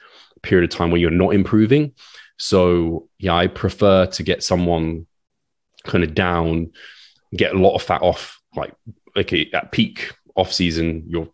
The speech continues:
kind of in a really easy position to lose fat.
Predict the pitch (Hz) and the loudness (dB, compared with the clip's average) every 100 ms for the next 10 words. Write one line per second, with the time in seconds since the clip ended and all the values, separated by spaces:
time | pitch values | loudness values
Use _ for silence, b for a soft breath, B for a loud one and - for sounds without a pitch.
0 | - 73 73 - - 87 80 117 151 85 | -14 -12 -12 -12 -6 -4 0 4 4 4
1 | 71 - - 117 110 90 - 87 87 78 | -4 -12 -2 2 2 0 -4 -2 -2 -4
2 | 78 76 73 - 78 | -6 -8 -6 -4 -4